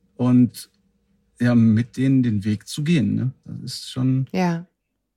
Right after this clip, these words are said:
Speaker 2: Ja, du hast es erzählt, der, der, der, der Berg, vor dem man steht, ist immer der größte. Und ich meine, drei Kinder, äh, bei aller Freude, da sind
Speaker 1: Ja.
Speaker 2: auch Momente dabei, wo man denkt, „Auweia,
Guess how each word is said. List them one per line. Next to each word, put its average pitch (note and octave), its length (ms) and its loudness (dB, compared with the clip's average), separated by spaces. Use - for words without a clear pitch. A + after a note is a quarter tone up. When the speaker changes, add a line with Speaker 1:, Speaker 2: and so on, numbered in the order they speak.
Speaker 2:
Ja, G3+ 80 2
du A3 120 2
hast B3 200 -2
es B3+ 100 -6
erzählt, A#3+ 560 -2
der, A#3+ 80 2
der, A3+ 140 0
der, G#3+ 160 0
der G3+ 300 0
Berg, G3+ 300 0
vor A#3 120 -4
dem G#3+ 120 -2
man G#3 140 -2
steht, G3 240 -2
ist G3 120 -6
immer G#3 180 -2
der G3+ 100 2
größte. G#3+ 520 -2
Und G#3 200 -4
ich - 160 -10
meine, G3+ 280 -2
drei F#3+ 240 -4
Kinder, G#3+ 600 0
äh, F#3+ 140 -2
bei F#3+ 220 -2
aller G3 220 0
Freude, G3 500 0
da F3+ 160 -2
sind G3+ 220 -2
Speaker 1:
Ja. E3+ 180 4
Speaker 2:
auch B3 140 2
Momente F#3 320 -2
dabei, E3+ 320 -2
wo E3+ 40 -4
man E3 160 -6
denkt, F3 260 -4
„Auweia, F3 600 0